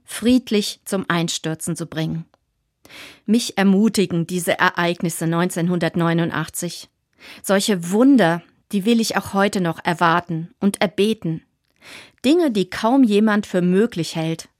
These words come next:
und die vielleicht doch eintreten werden, wenn viele Menschen sich dafür einsetzen, mit all ihrer Kraft, mit friedlichen Mitteln,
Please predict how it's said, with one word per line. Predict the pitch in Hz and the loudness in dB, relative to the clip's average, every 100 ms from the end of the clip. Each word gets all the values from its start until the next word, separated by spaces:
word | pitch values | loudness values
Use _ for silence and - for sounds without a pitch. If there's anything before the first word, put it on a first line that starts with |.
| _ | _
und | 196 202 | -4 -2
die | |
vielleicht | 202 196 180 180 - | 0 0 2 0 -2
doch | 208 226 - | -4 -4 -6
eintreten | - 185 202 - 160 160 160 156 | -2 0 0 -2 -6 -4 -6 -6
werden, | 151 156 165 _ | -8 -10 -12 _
wenn | 175 165 | -8 -8
viele | - 247 247 | -2 0 2
Menschen | 196 190 233 - | 2 2 2 0
sich | 185 185 | -2 -2
dafür | - 170 196 - | -4 -2 -2 0
einsetzen, | 170 185 165 156 - 156 - - - | 0 0 -4 -8 -8 -10 -12 -16 -4
mit | 196 190 - | -4 -2 0
all | 233 269 | 0 0
ihrer | 220 202 180 | -2 -2 -4
Kraft, | - 165 156 - - | -4 -6 -8 -14 -6
mit | 185 190 | -4 -4
friedlichen | - 214 233 233 190 202 185 | -6 0 0 0 -2 0 0
Mitteln, | 190 175 156 | 0 -2 -2